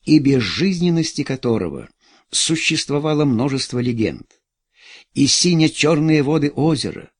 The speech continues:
высокие голые скалы, окружающие его – поразили путников своим мрачным величием. На правом берегу реки Гунт, вытекающей из проточного озера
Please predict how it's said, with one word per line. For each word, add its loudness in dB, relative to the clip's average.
высокие 2
голые 0
скалы, -2
окружающие -6
его – -12
поразили 0
путников -4
своим 0
мрачным -4
величием. -8
На 0
правом 2
берегу 0
реки 2
Гунт, 0
вытекающей 0
из -6
проточного -2
озера -4